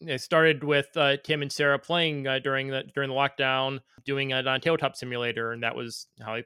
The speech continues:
first got to know them. I actually first know Tim because we were, uh, helping a, a mutual friend move, and so I was like, "Tim has Twilight Imperium.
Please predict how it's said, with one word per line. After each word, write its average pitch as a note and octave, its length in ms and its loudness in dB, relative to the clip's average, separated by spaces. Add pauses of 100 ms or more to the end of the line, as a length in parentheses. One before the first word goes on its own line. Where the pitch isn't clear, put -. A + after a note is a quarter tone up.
(120)
first B2 200 -8
got C3+ 100 -4
to D3 60 -10
know D#3+ 160 0
them. A#2 180 -2
I A#2+ 80 2
actually C#3 240 -2
first D#3 300 -2
know D3 180 0
Tim E3+ 380 -2
because C3 600 -2 (360)
we C#3 160 0
were, C3 320 0
uh, B2+ 240 2
helping C#3+ 340 0
a, C3 160 0
a D3 60 -6
mutual D#3 260 -2
friend C#3+ 320 2
move, C#3+ 320 0
and C#3 100 -6
so C#3 80 -8
I - 20 -4
was C3 60 -4
like, C3 200 -4
"Tim A3 180 0
has D3+ 240 4
Twilight E3+ 280 2
Imperium. D#3 460 0